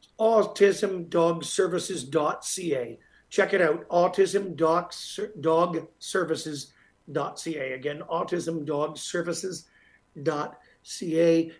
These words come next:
They are in need of volunteers, uh, dog sitting, uh, perhaps a pet taxi to assist in that way. Uh, financial, uh, contributions are always appreciated,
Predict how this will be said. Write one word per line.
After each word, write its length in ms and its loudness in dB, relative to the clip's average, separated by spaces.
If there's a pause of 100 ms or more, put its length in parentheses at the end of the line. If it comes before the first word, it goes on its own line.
(120)
They 180 0
are 160 0
in 240 -4
need 420 -2 (300)
of 260 0
volunteers, 880 0 (300)
uh, 180 -2
dog 380 -2
sitting, 580 2 (240)
uh, 380 -8
perhaps 560 -8
a 180 -8
pet 300 -4
taxi 720 -2 (260)
to 140 -2
assist 480 0
in 140 -2
that 280 -4
way. 420 2 (320)
Uh, 200 -8
financial, 880 -4 (360)
uh, 400 -6
contributions 880 0
are 120 4
always 260 2
appreciated, 720 -2